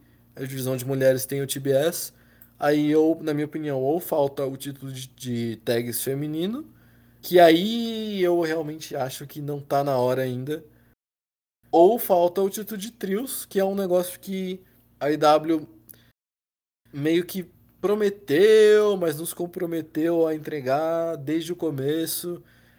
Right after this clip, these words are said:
e aí ficou todo mundo esperando. Aí o, o Tony Khan deu uma declaração que também,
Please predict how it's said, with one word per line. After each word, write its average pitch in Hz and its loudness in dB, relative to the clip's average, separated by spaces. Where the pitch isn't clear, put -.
e 139 -2
aí 143 4
ficou 147 -4
todo 160 -4
mundo 160 -6
esperando. 156 -2
Aí 165 4
o, 160 2
o 143 0
Tony 151 -2
Khan 151 0
deu 151 4
uma 151 0
declaração 147 -2
que 143 -10
também, 135 -2